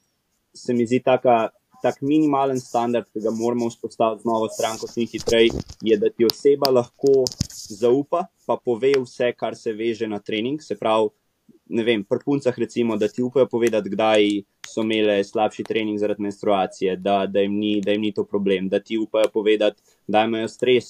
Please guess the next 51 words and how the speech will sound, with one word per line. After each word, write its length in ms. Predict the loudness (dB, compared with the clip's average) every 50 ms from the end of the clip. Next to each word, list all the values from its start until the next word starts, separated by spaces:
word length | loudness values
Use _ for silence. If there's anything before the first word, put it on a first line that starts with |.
| -6 -4
če, 160 | -4 -2 -2
ne 120 | -2 -2
vem, 240 | -2 -2 -2 -2 0
je, 160 | 0 2 2 2 0 0 -2
je 100 | -2 -4
s 560 | -4 _ _ _ -20 -20 -16 -14 -16 -4 0
familijo 400 | 2 4 6 6 6 6 6 4
okej. 240 | 4 2 0 2 2
Ne 140 | 4 4 6
rabijo 240 | 6 4 2 0 -2
biti 160 | -4 -4 -4
specifike, 520 | -6 -2 0 0 0 0 -2 -4 -2 -2
ampak 200 | -2 -2 -2 -2
da 120 | -2 -2 -2
imaš 300 | 0 -2 -4 -4 -6 -6
ta 180 | -4 -2 -2 0
nivo 260 | -2 -2 -2 -2 0
zaupanja, 500 | 0 0 0 0 -2 -4 -6 -6 -4 -4
da 120 | -2 -2
lahko 260 | -2 0 -2 -2 -4 _ _ -20 _ _ _
komunikacija 720 | -8 -4 -2 -2 -2 -2 0 0 0 0 0 0 -2 -2
o 40 | -2
osnovnih 380 | -2 -4 -4 -4 -4 -4 -6 -6
stvarih 300 | -6 -4 -4 -4 -4 -2
teče, 380 | -2 -2 -2 -2 -2 -2 -2 -2 -2 _ _ _ _ _ _ -4
na 120 | -2 -2 -2
zgornji 340 | 2 4 4 4 4 2 -2
meji 260 | -2 -2 0 2 2
je 100 | 0 0
pa 140 | -2 -4 -4
pač 200 | -4 -6 -6 -4 -6
to, 100 | -8 -6
kar 180 | -4 -6 -6 -6
smo 120 | -8 -10
se 120 | -10 -8 -6
prej 160 | -4 -4 -4
pogovarjali, 460 | -4 -6 -4 -4 -4 -4 -6 -6 -4
ja, 100 | -4 -4
da 120 | -4 -6 -6
se 160 | -6 -4 0
ve 120 | 0 0
svoje 300 | 0 0 0 2 2 2
meje, 340 | 2 0 -2 -2 -2 -2 -2
da 120 | -2 -4 -6
se 180 | -6 -6 -6
ne 180 | -6 -6 -8 -10
vstopa 540 | -12 -6 -2 -2 -2 0 0 0 0 0 -2 -4 _ _ _ _ _ _ -2
preveč 460 | 0 0 2 4 4 2 2 0 -4 -4
v 80 | -4 -4
osebni 380 | -2 -2 -4 -4 -2 -4 -4 -4
vidik, 500 | -4 -4 -4 -4 -4 -6 -8 -12 -20